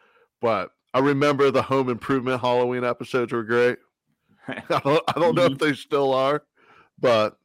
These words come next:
Speaker 1: if it was on Hulu or something, I'd go back to it and check it out, but I don't think it's on there.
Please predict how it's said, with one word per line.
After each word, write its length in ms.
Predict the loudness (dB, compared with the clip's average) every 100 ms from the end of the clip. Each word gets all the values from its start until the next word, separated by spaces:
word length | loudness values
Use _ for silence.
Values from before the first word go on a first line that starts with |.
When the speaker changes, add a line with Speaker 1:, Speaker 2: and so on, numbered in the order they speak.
| _ 0
Speaker 1:
if 260 | 0 0 0
it 60 |
was 200 | 2 2
on 180 | 0 0
Hulu 480 | 2 2 4 4 2
or 40 |
something, 220 | 0 -2 0
I'd 200 | -2 -2
go 140 | -4
back 280 | -2 -4 -4
to 120 | -6
it 60 | -8
and 80 | -6
check 260 | -4 -2
it 100 | -4
out, 300 | -4 -4 -6 _
but 240 | -8 -8 -12 _ _ -4
I 40 | -2
don't 140 | -2
think 160 | -4 -4
it's 140 | -4
on 240 | -4 -4
there. 240 | -6 -10